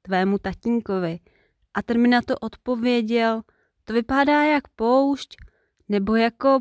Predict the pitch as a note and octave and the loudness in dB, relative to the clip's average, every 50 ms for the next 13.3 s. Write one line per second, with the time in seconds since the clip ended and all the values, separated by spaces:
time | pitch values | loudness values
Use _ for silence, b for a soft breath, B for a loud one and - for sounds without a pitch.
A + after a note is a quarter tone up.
0 | - _ - A3+ B3 B3 B3+ C#4 C#4 C4+ C4+ B3+ A3+ G3 G3+ G3 G#3 A3+ A#3+ A3 | -2 _ -2 2 2 4 4 2 2 0 0 0 0 0 0 0 0 0 -2 -4
1 | G#3+ F#3 E3+ - _ _ _ _ _ _ _ _ _ _ _ _ - - G#3 G#3 | -4 -8 -8 -10 _ _ _ _ _ _ _ _ _ _ _ _ -10 -8 -6 -6
2 | G#3 - - C4 B3 - C4 - C#4+ C#4+ C4+ B3+ - _ _ _ - A3 A3 A3+ | -4 -2 -2 -2 -2 -2 -2 0 0 0 0 0 -4 _ _ _ -6 -2 0 2
3 | A3+ A#3 A3+ A3+ A3 G#3+ G#3 G3 - F#3+ G3+ A3+ B3+ C4 C4 B3+ A#3+ A3+ G#3 _ | 2 2 2 0 0 0 -2 -2 0 0 0 0 0 -2 -2 -4 -6 -6 -8 _
4 | _ _ _ _ _ - G3 G3 G3 A3+ A3+ - - B3 B3 A#3 A3+ A3+ A3+ G#3+ | _ _ _ _ _ -6 -6 -4 -2 -4 -4 -4 -4 -4 -4 -2 0 0 0 2
5 | B3 B3 B3 A#3 B3 B3 A#3+ A#3 A3+ A3 G3 G3+ G#3 G3 G3 - A#3 - - - | 2 0 0 0 -2 -2 0 0 0 0 0 0 -2 -2 -4 -8 -10 -12 -12 -18
6 | - - F#3 - _ b b b b b b b - G3+ G#3+ A3+ A3+ A3+ A3+ A3 | -16 -18 -18 -18 _ b b b b b b b -2 2 4 4 4 4 2 0
7 | - - - E3+ E3 F3 - b b b b b b _ _ _ _ _ _ _ | -4 -12 -12 -12 -12 -12 -14 b b b b b b _ _ _ _ _ _ _
8 | _ _ _ _ _ _ _ _ _ _ _ - A#3 A3+ A#3 A#3 _ - G#3+ G3+ | _ _ _ _ _ _ _ _ _ _ _ -6 -4 -4 -4 -4 _ -10 -12 -12
9 | G3 F3+ _ _ - F#3+ F#3+ F#3 F#3 F#3 - _ - F#3+ F#3 - F3+ - _ - | -12 -14 _ _ -12 -12 -10 -8 -8 -10 -10 _ -12 -12 -12 -12 -16 -18 _ -12
10 | F3+ F3 E3+ E3+ E3 E3+ E3+ E3+ E3 E3 D#3+ D#3 - D#3 D#3+ - - - D#3+ D#3 | -12 -10 -8 -6 -4 -4 -2 -2 -2 -2 -4 -6 -8 -12 -14 -14 -14 -14 -14 -14
11 | - _ _ _ _ _ _ _ _ _ _ - D#3+ D#3 D3+ - - - E3 E3 | -14 _ _ _ _ _ _ _ _ _ _ -14 -12 -12 -10 -10 -10 -8 -8 -6
12 | E3 E3 E3 E3 E3 E3 E3 - - E3 D#3+ D#3 D#3 - D#3 D3+ D3+ - - E3+ | -6 -4 -4 -4 -4 -4 -6 -6 -8 -8 -8 -8 -8 -8 -10 -12 -12 -14 -20 -20
13 | - - _ - - D#3 | -20 -20 _ -18 -16 -16